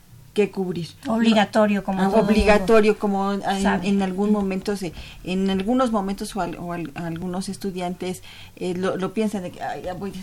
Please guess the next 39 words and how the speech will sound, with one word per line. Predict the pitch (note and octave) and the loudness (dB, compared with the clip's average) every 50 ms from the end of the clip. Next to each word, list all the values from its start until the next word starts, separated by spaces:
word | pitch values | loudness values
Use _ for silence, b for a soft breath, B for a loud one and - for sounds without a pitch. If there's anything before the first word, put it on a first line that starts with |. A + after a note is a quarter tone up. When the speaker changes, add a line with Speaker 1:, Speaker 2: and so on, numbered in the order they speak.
| - - | -10 -8
Speaker 1:
tengo | A3 G#3 G3+ F3 | -8 -6 -6 -8
que | - - | -10 -10
hacer | G3 - G#3 G#3 | -12 -8 -8 -6
mi | G#3 G3+ | -6 -6
servicio | G3 - G3 - - F#3 F#3+ - G3 F#3+ | -6 -8 -10 -10 -10 -12 -12 -12 -12 -14
social | - - E3 - - G3+ G#3+ G#3+ A3+ A3+ A3+ A3+ G#3 | -14 -14 -14 -12 -10 -8 -8 -6 -6 -6 -6 -6 -6
y, | F#3 F3 E3 D#3+ | -8 -8 -8 -8
bueno, | D3+ D#3+ E3+ E3 D#3+ D#3+ D#3 - | -6 -6 -6 -6 -6 -6 -8 -10
pues, | - F3 F3 - | -12 -12 -10 -6
donde | - G#3+ A3+ A#3 B3 | -4 -2 -2 -2 -4
sea". | B3+ - - - - - - - - - - - - - - - | -6 -8 -12 -12 -14 -20 -20 -20 -20 -20 -20 -20 -20 -16 -6 -2
No, | A3+ A#3+ C4+ C#4+ | 0 2 4 4
Speaker 2:
Ujú. | C#4 | 4
Speaker 1:
no, | C#4 | 4
no. | C4 C#4 C#4+ C#4+ B3+ B B B B B B B B | 4 2 0 0 0 B B B B B B B B
Eh, | - B3 B3 B3 - - | 0 2 2 2 0 2
como | B3+ A#3+ B3 | 2 4 4
dice | B3+ C#4+ D4+ D4 E4 | 4 4 2 2 2
la, | D4+ C4+ B3 - - | 4 4 4 4 4
la | G#3+ G3+ G3+ G3 | 2 2 2 2
licenciada | G#3+ G#3 G#3+ - A3 G#3+ - A#3+ A#3+ A#3+ | 0 -2 -4 -6 -6 -4 -2 -2 -2 -2
Patricia | - G#3+ G#3 A3 G#3+ - A#3 G#3+ | -2 -4 -4 -4 -6 -4 -6 -6
Galván, | G3+ F#3 F3+ F#3+ G3+ G#3+ | -6 -4 -4 -4 -2 -2
es, | G#3+ G#3 G#3 - B B B B B B | -2 -2 -4 -6 B B B B B B
eh, | B G3 G3+ G3 G3+ G3+ G3+ | B 2 4 4 6 6 6
la | G#3 G#3+ G#3+ | 8 8 6
idea | A3+ F#3 B3 C4+ C#4+ D4 D4 C#4 | 6 4 4 2 4 4 4 4
es | - - G#3 A3+ A3 - | 4 6 4 4 4 0
que, | - - B3 A#3 | -4 -4 -2 -2
bueno, | G3+ F#3+ F#3 F#3 F#3+ G3 | -2 -2 -4 -4 -6 -6
pues, | - - D#3+ E3 - B B B B B B | -4 -4 -4 -4 -6 B B B B B B
sea, | - - A3+ A3 A3 G#3+ G#3+ G#3+ A3 A3 - - | -4 0 2 4 4 6 6 6 6 4 2 0
eh, | G#3 G3 F#3 - - | -2 -4 -4 -4 -8
con | - - F#3 F#3 F3+ F#3 | -8 -6 -6 -4 -4 -4
la | F#3 F3+ | -4 -6
conciencia, | F3 G3 F3+ F3+ E3 - G#3 G3 G3+ G3+ - G#3 G3+ - | -6 -6 -8 -8 -6 -6 -4 -4 -4 -4 -4 -6 -4 -2
con | G#3+ G#3 G#3 | 0 2 2
la | G#3 G#3 | 2 2
idea | G#3+ G#3 A3+ A3+ A3+ A3 A3+ | 2 4 4 4 4 2 0